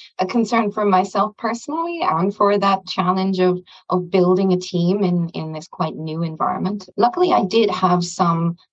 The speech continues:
previous experience of, of working remotely. My, uh, previous startup experience had been with, uh, an organization that had a very progressive remote working policy and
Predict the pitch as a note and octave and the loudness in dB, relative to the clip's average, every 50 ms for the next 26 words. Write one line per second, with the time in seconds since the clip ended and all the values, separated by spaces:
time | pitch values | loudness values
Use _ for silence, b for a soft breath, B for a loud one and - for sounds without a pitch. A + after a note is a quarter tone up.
0 | _ _ - - G3+ F#3+ F3 F#3 F#3 F3+ - F3 F3 - - - F3 E3 E3 E3 | _ _ -2 0 2 2 4 4 2 2 0 -6 -10 -10 -8 -6 -6 -4 -2 -2
1 | E3 E3 E3+ - F3 E3+ - - - F3+ F3+ F3 D#3 D#3 D#3+ - E3+ - E3+ D#3 | -4 -4 -4 -4 -4 -4 -4 -4 -2 -2 -2 -2 -2 -4 -4 -4 -2 -2 -2 -2
2 | D#3+ D#3+ D#3 D#3 D3+ D#3 D#3 D3 D3 - - G3 G#3 A#3+ D4 D4+ - E3 E3 D#3+ | -2 -2 -2 -2 -2 0 0 0 0 0 -2 0 0 0 0 0 0 0 2 4
3 | D#3 D#3 D3+ D3+ D3+ D3+ D3+ D3 B2+ - D3+ D3 D3 C#3+ - - - - G3+ F3+ | 4 4 2 2 2 2 0 0 0 0 0 0 0 0 -2 -2 0 0 2 2
4 | E3+ E3+ - - - - E3 D#3 D#3 D#3+ D#3+ E3+ E3+ - - - D#3+ D#3 D#3 D#3 | 2 0 -2 -4 -6 -6 -4 -2 -4 -4 -4 -6 -8 -8 -8 -6 -4 -4 -4 -2
5 | D3+ D3 B2+ - - - D3+ D3 C#3+ - E3 D#3 D#3 D3+ D3+ D3 B2 - - - | -2 -4 -4 -4 -2 0 0 0 0 0 0 0 0 0 -2 -2 -2 -2 -4 -4
6 | C#3 C3 D3 D#3 - B B B B B B F3+ E3+ E3 E3+ E3+ D#3+ E3 E3 - | -2 -2 0 -2 -2 B B B B B B 4 4 4 2 2 0 0 0 0
7 | D#3 D#3 D#3 - E3 D#3 D#3 D#3 D3+ - D#3 D3+ F#3+ F3+ - b b b b b | 0 -2 -2 -2 -4 -4 -4 -2 0 2 2 4 4 2 0 b b b b b
8 | - - E3+ E3 D#3+ E3+ E3 D#3+ D#3+ E3 D#3+ D#3+ D#3 D#3 D3+ D3+ - _ _ _ | 0 2 2 2 2 2 0 0 0 0 -2 -2 -2 -2 -2 -4 -4 _ _ _
9 | _ - - F#3 F3+ F#3 F#3 E3+ E3+ - - E3+ D#3+ D#3 D3+ - - _ _ F3+ | _ -4 0 0 2 4 2 2 0 -2 -4 -4 -2 -2 -4 -8 -12 _ _ 0
10 | E3+ F3+ F3 D#3+ - - - D3 D#3+ - F3+ E3+ E3+ E3+ F#3 F3 E3+ F3 F3+ - | 2 4 4 4 2 2 0 -2 -2 -2 -2 -2 -2 0 0 0 0 0 -2 -2
11 | - F#3+ F3+ F3+ F3 E3 - D3 C#3+ D3 D3+ D3+ D3+ D3+ D3+ | 0 2 2 4 4 2 0 0 -2 -2 -2 -2 -4 -4 -6